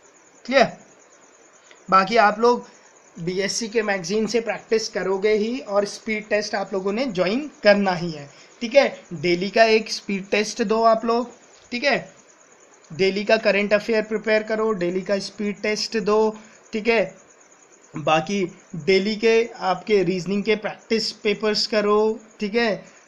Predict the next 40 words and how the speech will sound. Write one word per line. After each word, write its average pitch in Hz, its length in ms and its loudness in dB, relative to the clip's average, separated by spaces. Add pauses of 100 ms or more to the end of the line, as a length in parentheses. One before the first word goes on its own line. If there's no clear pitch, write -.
(380)
तो 247 80 0 (180)
अगर 233 240 2
आप 262 220 2
लोग 294 200 -4 (260)
ऐसे 196 300 0
ये 240 240 4
सारा 233 320 2
topic 208 360 -4
जो 226 140 -2
मैंने 220 240 0
आप 208 220 -2
लोगों 214 280 0
को 233 160 -2
बताया, 175 500 -2
अगर 160 300 -2
आप 180 240 -6
लोग 208 160 -4
ये 180 140 -4
सारा 180 360 -4
topic 208 340 -8 (100)
prepare 185 360 0
करते 196 340 -2
हैं 262 240 0 (400)
तो 262 180 4 (100)
exams 180 640 -4
पे 262 180 -2
आप 208 280 -2
लोग 269 360 -2
खुद 180 160 -10 (120)
को 240 140 4 (440)
बहुत 190 340 0
अच्छे 285 340 0
level 196 460 2
पे 185 160 2
पाओगे, 139 500 -6 (680)
ठीक 233 140 -4
है। 269 200 2 (300)
आपका 165 240 -6
confidence 190 640 -2
level 190 280 -2